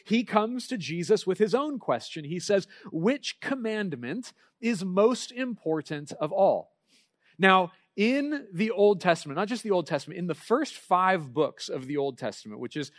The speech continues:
commonly referred to in Jewish tradition as the Torah, the law, the first five books,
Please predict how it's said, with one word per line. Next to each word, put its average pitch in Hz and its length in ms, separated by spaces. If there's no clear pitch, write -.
commonly 208 420
referred 165 460
to 156 240
in 151 160
Jewish 143 300
tradition 139 380
as 135 340
the 160 100
Torah, 156 640
the 165 160
law, 156 640
the 151 80
first 196 320
five 185 500
books, 135 320